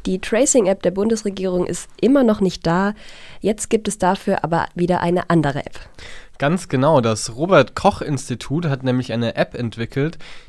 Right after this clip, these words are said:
Speaker 2: die die Daten von Fitness-Trackern nutzt.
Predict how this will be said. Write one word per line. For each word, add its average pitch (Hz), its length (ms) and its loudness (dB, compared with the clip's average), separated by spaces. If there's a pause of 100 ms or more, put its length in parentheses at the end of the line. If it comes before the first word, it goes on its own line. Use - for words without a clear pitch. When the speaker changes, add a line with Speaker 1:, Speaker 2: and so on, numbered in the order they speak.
Speaker 2:
die 131 80 -2
die 123 160 -4
Daten 135 420 0
von 120 380 0
Fitness-Trackern - 1300 -6
nutzt. - 400 -10